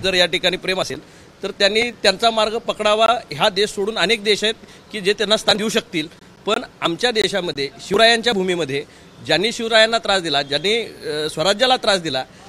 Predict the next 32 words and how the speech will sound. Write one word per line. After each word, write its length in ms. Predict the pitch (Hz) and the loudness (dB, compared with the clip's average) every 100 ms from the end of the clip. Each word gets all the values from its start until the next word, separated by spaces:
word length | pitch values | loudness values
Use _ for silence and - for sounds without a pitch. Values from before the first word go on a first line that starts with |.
| - - - | -20 -20 -4
त्याचं 480 | 175 170 247 254 233 | -2 0 0 0 2
या 120 | 202 | 4
ठिकाणी 340 | 208 196 214 208 | 4 2 0 0
उदात्तीकरण 640 | 180 190 208 196 196 190 | 0 0 0 -4 -2 -2
करणं 280 | 170 165 208 | -4 -4 -4
म्हणजे 260 | 190 170 | -4 -4
राष्ट्रीयत्वाला 840 | 175 147 156 196 247 233 226 226 208 - - - | -2 -2 -4 0 0 4 4 4 2 -4 -16 0
challenge 260 | 180 190 160 - _ _ | 2 2 -2 -20 _ _
आहे. 100 | - - - - | -14 -12 -16 -12
आणि 180 | - 165 170 | -4 -4 -2
जो 140 | 139 226 | 2 4
भारतीय 420 | 196 202 247 240 | 4 2 2 2
आहे, 100 | 147 131 - - - - - - | 2 -2 -14 -20 -20 -20 -20 -8
जो 140 | 127 208 | 0 2
भारतीय 340 | 175 160 247 | 2 0 -4
मुसलमान 400 | 233 196 196 180 | -4 -4 -2 -2
आहे, 120 | 170 | -2
तो 60 | 185 | -2
हे 80 | 185 | -2
कधीच 200 | 190 196 | -2 -4
करत 180 | 170 190 185 | -4 -6 -2
नाही. 180 | 208 - - - - | -4 -4 -14 -20 -6
पण 160 | 180 165 | -6 2
जे 200 | 202 226 | 4 6
या 100 | 208 | 4
ठिकाणी 360 | 190 190 196 | 2 0 -2
त्या 140 | 196 180 | 0 -2
पद्धतीनं 520 | 180 147 160 226 254 | -2 -4 -6 -2 -2
काम 240 | 247 208 | -2 -4
करतायत, 380 | 185 170 156 123 - | -2 -6 -4 -6 -6
यांना 260 | 135 156 190 | -4 0 0
बाकी 300 | 175 165 | 0 -4